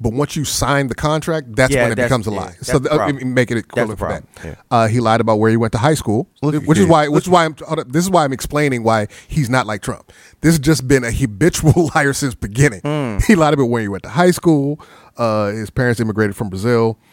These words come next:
Speaker 1: and he attended, uh, Horace Mann School in the Bronx, uh, for the first, <laughs> first years of his high school, uh, but had to leave, uh, the private, uh, academy in his senior year. Um,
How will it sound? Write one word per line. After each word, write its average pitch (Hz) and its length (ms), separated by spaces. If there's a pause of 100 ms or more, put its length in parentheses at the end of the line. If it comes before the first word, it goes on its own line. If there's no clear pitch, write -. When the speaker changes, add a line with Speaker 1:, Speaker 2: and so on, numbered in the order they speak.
(260)
Speaker 1:
and 101 200
he 110 100
attended, 98 420
uh, 87 200
Horace 104 320
Mann 110 180
School 104 240
in 95 80
the 90 60
Bronx, 117 540 (440)
uh, 95 300
for 110 80
the - 80
first, 113 380
<laughs> 175 200
first 156 320
years 131 320
of 117 80
his 101 120
high 127 180
school, 117 400 (420)
uh, 98 460 (320)
but 117 120
had 123 200
to 101 80
leave, 123 480 (400)
uh, 98 360
the 92 140
private, 101 420
uh, 90 360
academy 104 560
in 92 60
his 90 80
senior 135 300
year. 87 340 (520)
Um, 113 680